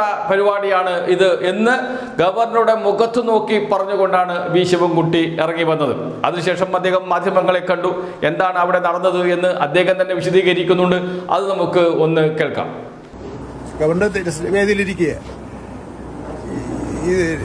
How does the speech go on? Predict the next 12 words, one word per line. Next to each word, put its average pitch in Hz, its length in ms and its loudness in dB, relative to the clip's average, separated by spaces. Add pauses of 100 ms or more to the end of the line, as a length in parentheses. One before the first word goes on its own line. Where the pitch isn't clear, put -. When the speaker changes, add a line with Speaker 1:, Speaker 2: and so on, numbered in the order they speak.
(240)
Speaker 2:
രാജ്ഭവ-, 196 600 2 (120)
രാജ്-, 180 280 -2 (380)
രാജ്ഭവനും 208 500 0 (680)
കേരള 185 360 2
ഗവൺമെന്റും 190 460 -2
കൂടെ 190 200 -2
സംയുക്തമായി 175 640 -2
നടത്തുന്ന 170 340 -2 (100)
പ്രോഗ്രാമാണ്. 147 580 -2 (1500)
ഇതിലൊരു 214 320 2 (140)
രാഷ്ട്രീയ 214 540 -2 (1300)
സൂചനയോ 185 460 0